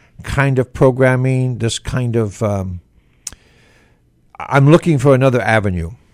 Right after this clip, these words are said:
uh, to, uh, bring it out. It might be an internet radio. Um, it could be a, a regular airwave radio. I am not yet certain.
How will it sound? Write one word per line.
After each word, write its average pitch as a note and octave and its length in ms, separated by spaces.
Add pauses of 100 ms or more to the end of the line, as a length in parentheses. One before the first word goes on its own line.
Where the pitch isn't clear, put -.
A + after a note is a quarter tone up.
(540)
uh, F#2 340 (200)
to, A2 400
uh, F2+ 260
bring B2 480
it B2+ 80
out. G#2+ 160
It B2+ 140
might B2 320
be A#2 300
an G#2 200
internet D3+ 480
radio. C#3 920
Um, F2+ 640
it - 200
could B2+ 260
be A#2 220
a, F#2+ 320
a G2 140
regular A2 520
airwave C3+ 800 (160)
radio. B2+ 600
I G2+ 180
am G2+ 160
not A#2+ 260
yet A2 220
certain. F#2 460